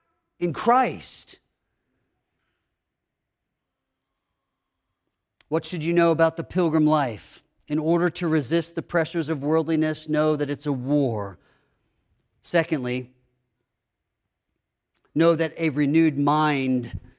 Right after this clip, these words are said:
is an essential weapon of your warfare. A renewed mind is an essential weapon. Peter,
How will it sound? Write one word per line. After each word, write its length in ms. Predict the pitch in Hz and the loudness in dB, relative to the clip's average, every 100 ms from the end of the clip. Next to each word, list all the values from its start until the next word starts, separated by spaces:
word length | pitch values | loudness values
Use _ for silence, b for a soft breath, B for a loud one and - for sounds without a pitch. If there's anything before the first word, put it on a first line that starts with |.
| b b _ _ _ - | b b _ _ _ -6
is 140 | 139 | -2
an 120 | 151 | 0
essential 800 | 135 - 170 143 160 143 127 123 | 0 0 -2 0 0 0 0 -6
weapon 720 | 135 131 170 - 127 101 87 - - _ _ _ _ _ _ _ _ _ _ _ _ _ _ _ _ _ _ _ _ | -4 2 2 2 -6 -6 -10 -16 -20 _ _ _ _ _ _ _ _ _ _ _ _ _ _ _ _ _ _ _ _
of 180 | 143 117 | -4 -2
your 140 | 131 | -2
warfare. 680 | 117 123 110 - 113 95 87 _ _ _ _ _ _ _ _ _ - | -2 -2 -2 -6 -12 -14 -18 _ _ _ _ _ _ _ _ _ -2
A 100 | 151 | 0
renewed 520 | 156 156 175 208 160 | 2 4 4 2 0
mind 840 | 160 170 185 185 156 147 135 147 | 2 4 4 4 2 0 0 -2
is 420 | 180 180 175 156 - | 0 4 4 2 -2
an 160 | 156 | -2
essential 920 | 143 - - 175 165 175 165 151 147 _ _ _ | -2 -4 -2 -2 -2 -2 0 -2 -6 _ _ _
weapon. 600 | 127 143 139 123 110 101 87 _ _ _ _ _ _ _ _ _ - | -2 0 0 -6 -8 -10 -12 _ _ _ _ _ _ _ _ _ -8
Peter, 500 | 226 220 190 165 | -2 2 2 0